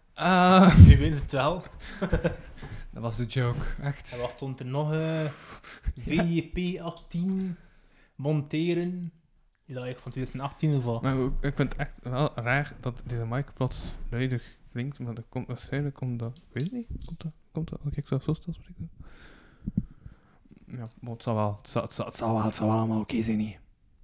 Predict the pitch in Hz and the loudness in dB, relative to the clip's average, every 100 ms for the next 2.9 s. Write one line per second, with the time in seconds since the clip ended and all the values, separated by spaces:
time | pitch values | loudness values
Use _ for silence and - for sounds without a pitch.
0 | - _ - _ - - - _ _ - | -20 _ -20 _ -20 -20 -20 _ _ -20
1 | _ 113 117 - 123 127 - 123 - 127 | _ -14 -14 -12 -14 -14 -12 -10 -8 -8
2 | 120 - 123 - 127 - 131 135 - | -8 -8 -8 -6 -8 -6 -8 -10 -16